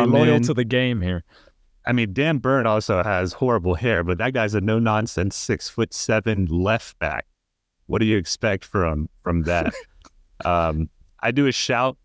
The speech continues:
Speaker 1: just because now, late stages, he's playing at left back for Ivan Perisic, specifically his two thousand sixteen Euro, Croatia,
Speaker 2: Yeah.
Speaker 1: Croatia flag in
Speaker 2: In
Speaker 1: the
Speaker 2: the
Speaker 1: back
Speaker 2: hair.
Speaker 1: of his head.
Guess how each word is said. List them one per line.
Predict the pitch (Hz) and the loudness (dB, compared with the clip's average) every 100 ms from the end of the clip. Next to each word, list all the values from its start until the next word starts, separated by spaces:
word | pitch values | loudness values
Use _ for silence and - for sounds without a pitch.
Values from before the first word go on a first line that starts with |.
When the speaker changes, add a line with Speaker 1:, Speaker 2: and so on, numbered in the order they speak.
| 120 | -4
Speaker 1:
just | 113 110 | -2 0
because | 117 - 107 - | -2 0 -2 -2
now, | 107 107 113 - - - | -2 0 0 -2 -6 -6
late | 95 104 - | 0 0 -2
stages, | - 85 85 110 101 | -2 0 2 0 0
he's | 101 | -2
playing | - - 104 101 | -2 -2 0 2
at | 90 | 0
left | 90 85 - | 0 -2 -2
back | 107 117 - | -2 -2 -4
for | 92 85 | -4 0
Ivan | 101 101 95 | 0 0 -2
Perisic, | 90 101 - 127 127 - - _ _ _ _ | 0 -2 0 -2 0 -6 -10 _ _ _ _
specifically | - 117 101 123 - 127 117 107 | -6 -4 -2 -2 -4 -2 0 2
his | 107 95 | 2 -2
two | - 117 | -2 -2
thousand | 95 90 92 101 98 | 0 0 0 2 -2
sixteen | - 92 - - 95 | -2 -4 -4 -2 0
Euro, | 87 87 92 98 98 _ _ _ _ _ _ | 2 2 2 0 -2 _ _ _ _ _ _
Croatia, | - 139 120 127 127 101 107 107 123 | -6 0 4 4 4 2 0 0 -2
Speaker 2:
Yeah. | - _ _ _ _ | -6 _ _ _ _
Speaker 1:
Croatia | - 92 90 85 - 87 | -6 0 2 2 0 -4
flag | - 90 85 90 82 85 _ _ _ _ _ - | -4 -4 -2 -2 -4 -6 _ _ _ _ _ -4
in | 101 | 0
Speaker 2:
In | |
Speaker 1:
the | 95 | 2
Speaker 2:
the | 123 | 2
Speaker 1:
back | 90 | 2
Speaker 2:
hair. | 110 110 | 2 2
Speaker 1:
of | |
his | 101 90 | 0 0
head. | - 87 85 82 | 0 0 2 0